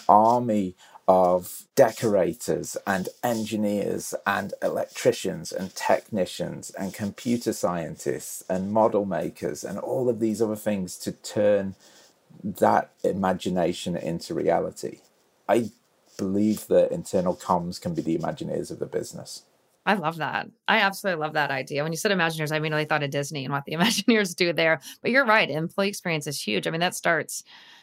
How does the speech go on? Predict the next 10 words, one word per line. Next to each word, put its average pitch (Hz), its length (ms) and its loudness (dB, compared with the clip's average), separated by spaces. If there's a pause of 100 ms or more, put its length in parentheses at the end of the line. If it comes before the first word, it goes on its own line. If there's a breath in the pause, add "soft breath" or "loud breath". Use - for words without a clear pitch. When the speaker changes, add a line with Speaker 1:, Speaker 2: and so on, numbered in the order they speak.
Speaker 2:
that 190 140 2
starts 185 300 2
when 160 180 2
people 147 420 0
interview, 180 400 0
right? 143 280 -2
The 156 80 -4
employee 156 260 -2
experience 147 360 -4
starts - 440 -6